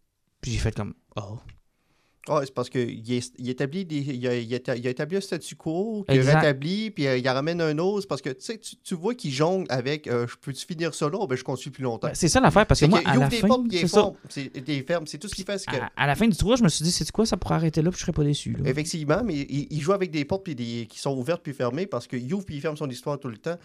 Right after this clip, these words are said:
Speaker 2: Puis, euh,
Speaker 1: Ils sont pas attachants, les personnages.
Speaker 2: Les personnages, quand même, sont pas super attachants. Puis moi, je vais te le dire, euh, j'ai l'impression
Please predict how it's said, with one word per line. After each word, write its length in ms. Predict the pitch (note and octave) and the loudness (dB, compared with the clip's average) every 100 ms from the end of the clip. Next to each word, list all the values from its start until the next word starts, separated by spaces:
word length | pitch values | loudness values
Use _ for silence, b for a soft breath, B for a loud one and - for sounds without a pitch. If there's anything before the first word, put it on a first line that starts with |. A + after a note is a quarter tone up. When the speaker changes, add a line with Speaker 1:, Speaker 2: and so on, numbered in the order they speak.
| b b _ | b b _
Speaker 2:
Puis, 220 | G#2 G2+ | -10 -6
euh, 600 | G2+ G#2 G#2 G#2 G#2 G2+ F#2 | -6 -4 -4 -4 -4 -4 0
Speaker 1:
Ils 60 | |
sont 140 | - A2 | 4 6
pas 100 | C#3+ | 6
attachants, 280 | - - | 4 0
les 20 | F3+ | 0
personnages. 460 | - A#2 D#3 D#3 | 0 0 -2 -4
Speaker 2:
Les 100 | B2 | -4
personnages, 400 | B2 C3+ D#3+ G3+ | 0 0 2 0
quand 140 | F#3 C#3+ | 0 -2
même, 100 | F#3 | -2
sont 140 | B2+ | -4
pas 120 | B2 | -6
super 200 | D3+ F#3+ | -4 -2
attachants. 460 | F3 E3 C3 - G#3+ b b _ | -2 0 -2 -2 -6 b b _
Puis 140 | B2 | -4
moi, 200 | B2+ F#3 | 0 0
je 60 | F3+ | -2
vais 80 | D#3 | -4
te 80 | |
le 80 | C3 | -6
dire, 300 | A#2+ F#3+ G3 - _ _ _ B2 | -4 -6 -6 -10 _ _ _ -2
euh, 220 | A#2+ A#2 | 0 -2
j'ai 160 | C3+ | -2
l'impression 680 | B2+ C3+ C#3 C3 E3+ F3+ E3+ | -4 -2 -4 -4 -4 -4 -6